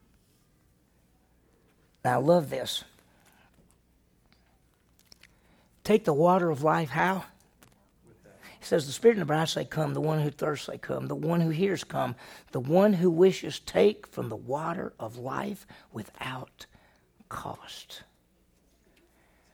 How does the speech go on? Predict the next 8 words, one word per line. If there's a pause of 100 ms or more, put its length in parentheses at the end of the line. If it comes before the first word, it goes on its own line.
(500)
Is
salvation
a
gift
or
is
it
work?